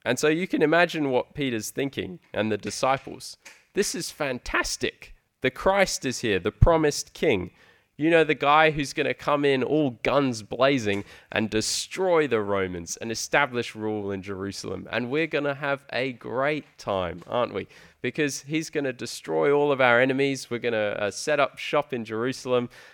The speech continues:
uh, kick out the Romans, forget the tax collectors, all of the people.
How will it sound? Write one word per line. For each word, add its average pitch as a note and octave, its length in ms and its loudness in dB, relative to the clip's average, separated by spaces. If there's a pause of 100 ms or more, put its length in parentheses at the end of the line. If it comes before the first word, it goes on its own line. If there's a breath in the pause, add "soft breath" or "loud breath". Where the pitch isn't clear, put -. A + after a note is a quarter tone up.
(140 loud breath)
uh, E2+ 260 2 (360)
kick D#3+ 200 -2
out C#3 260 2
the A#2+ 100 2
Romans, B2 720 4
forget C3+ 360 -2
the B2 100 -6
tax - 420 -8
collectors, A#2+ 640 -2
all D#3 260 -2
of C3 60 -6
the A#2+ 80 -4
people. A#2+ 480 -4